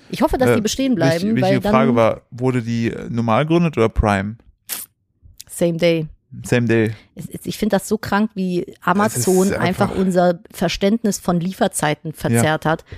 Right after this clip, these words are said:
Speaker 1: So.
Speaker 2: Mich fuckt es auch ab. Tatsächlich muss ich auch wirklich, ich, ich bin schon wieder da. Hi, ich mach, komm
Speaker 1: Hi,
Speaker 2: noch mal rein.
Speaker 1: kein Problem.
Speaker 2: Ich war eigentlich
Speaker 1: Wir
Speaker 2: schon
Speaker 1: haben
Speaker 2: weg.
Speaker 1: übrigens über die Werbelügen nicht gesprochen. Müssen wir nachher
Speaker 2: Nee.
Speaker 1: nächste Folge mal machen, weil da müssen wir
Speaker 2: Machen
Speaker 1: mal ein
Speaker 2: wir
Speaker 1: bisschen,
Speaker 2: nachher.
Speaker 1: müssen wir mal
Speaker 2: <laughs>
Speaker 1: recherchieren.
Speaker 2: Äh, ich find's halt einfach so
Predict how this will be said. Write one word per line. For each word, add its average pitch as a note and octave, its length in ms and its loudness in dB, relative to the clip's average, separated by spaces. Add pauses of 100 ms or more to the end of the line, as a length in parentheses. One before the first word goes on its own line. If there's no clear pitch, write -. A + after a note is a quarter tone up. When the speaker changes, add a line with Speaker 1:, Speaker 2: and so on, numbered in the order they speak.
(320)
Speaker 1:
So. E3+ 120 0
Speaker 2:
Mich E3+ 160 4
fuckt D3+ 200 -4
es D3 140 -2
auch A2+ 120 -2
ab. C3+ 120 -4
Tatsächlich C3+ 800 -2
muss C3 180 -2
ich B2 60 4
auch A2+ 60 -2
wirklich, B2+ 260 -6
ich, A2+ 180 -12
ich G#2+ 80 -16
bin C#3 160 -6
schon A#2+ 140 -12
wieder A#2+ 120 -2
da. A2 200 -4
Hi, F#3+ 180 -2 (180)
ich - 120 -12
mach, C3+ 120 -8
komm D3 120 0
Speaker 1:
Hi, D3 80 2
Speaker 2:
noch C#3 60 0
mal B2+ 80 2
rein. A#2+ 240 2
Speaker 1:
kein A3+ 180 -2
Problem. A3+ 180 0
Speaker 2:
Ich F#3+ 80 0
war C3 60 4
eigentlich C3 160 0
Speaker 1:
Wir A3+ 60 4
Speaker 2:
schon C#4 80 2
Speaker 1:
haben - 40 0
Speaker 2:
weg. - 60 4
Speaker 1:
übrigens D4 240 0
über B3+ 120 2
die A3+ 140 -2
Werbelügen F#3 680 0
nicht E3+ 180 -4
gesprochen. - 460 -6
Müssen A3 140 -2
wir A#3 60 2
nachher A3 240 2
Speaker 2:
Nee. A3 100 4
Speaker 1:
nächste A3+ 280 0
Folge D3+ 240 -2
mal D#3 80 -4
machen, D#3 240 -6
weil E3 80 -2
da F3 120 0
müssen G#3 200 -4
wir B2 80 2
Speaker 2:
Machen - 80 2
Speaker 1:
mal A#2 80 2
ein A2+ 40 2
Speaker 2:
wir A2+ 100 4
Speaker 1:
bisschen, G#2 180 -2
Speaker 2:
nachher. - 480 -14
Speaker 1:
müssen G3+ 140 -2
wir F#3+ 60 -2
mal F3 80 0
Speaker 2:
<laughs> - 20 -8
Speaker 1:
recherchieren. D3 600 2 (220)
Speaker 2:
Äh, A#2 240 2
ich - 100 -10
find's C#3 140 -4
halt A#2 120 2
einfach B2 240 0
so A2+ 380 -2